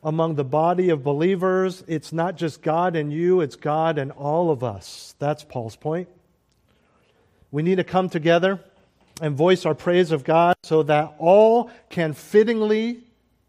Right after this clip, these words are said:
and understandably agree.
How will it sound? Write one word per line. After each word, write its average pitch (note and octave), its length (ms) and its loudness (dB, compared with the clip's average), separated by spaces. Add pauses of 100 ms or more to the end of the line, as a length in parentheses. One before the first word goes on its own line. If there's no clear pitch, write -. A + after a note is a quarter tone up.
(140)
and D#3+ 260 -2
understandably D#3+ 1200 -2 (340)
agree. B2+ 600 -4